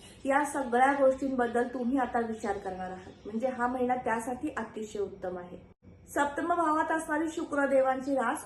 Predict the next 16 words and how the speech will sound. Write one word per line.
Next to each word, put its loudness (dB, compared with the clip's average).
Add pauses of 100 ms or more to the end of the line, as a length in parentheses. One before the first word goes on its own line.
शुक्रदेव 0
मेषेतनं -2
हर्षलयुक्त -2
गोचर 2
करतायत. -2 (440)
षष्ठ 0
स्थानातनं 0 (440)
आणि 2 (100)
एकोणीस 0
मे -2
नंतर -2
ते 0 (140)
सप्तम -2
भावातनं -2
गोचर 2
करतील -2